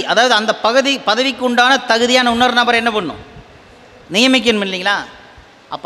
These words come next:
அதே மாதிரி தான் இது ஒரு first character யாருங்க? செப்னா பார்த்துட்டோம் இல்லைங்களா? second character பார்த்தீங்கன்னா, செப்னாவுக்கு ரீப்ளேஸ்மெண்ட்டா second character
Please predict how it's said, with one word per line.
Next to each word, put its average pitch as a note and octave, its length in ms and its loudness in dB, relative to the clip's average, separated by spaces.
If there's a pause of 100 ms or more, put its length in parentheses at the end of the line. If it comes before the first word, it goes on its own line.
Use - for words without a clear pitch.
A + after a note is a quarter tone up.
(100)
அதே G#3+ 220 4 (200)
மாதிரி G3+ 240 -2
தான் E3+ 200 0 (420)
இது E3 200 -10
ஒரு D#3 120 -6
first A3+ 280 -2 (100)
character G3 300 0
யாருங்க? F#3 240 -2 (240)
செப்னா A3 320 -2 (400)
பார்த்துட்டோம் F#3 360 -4
இல்லைங்களா? G3+ 260 -2 (880)
second B3 440 -2
character F3 320 -2
பார்த்தீங்கன்னா, C3+ 360 -4 (840)
செப்னாவுக்கு C4+ 720 -2 (180)
ரீப்ளேஸ்மெண்ட்டா G#3 760 0 (380)
second F#3 440 -4
character D3 340 -4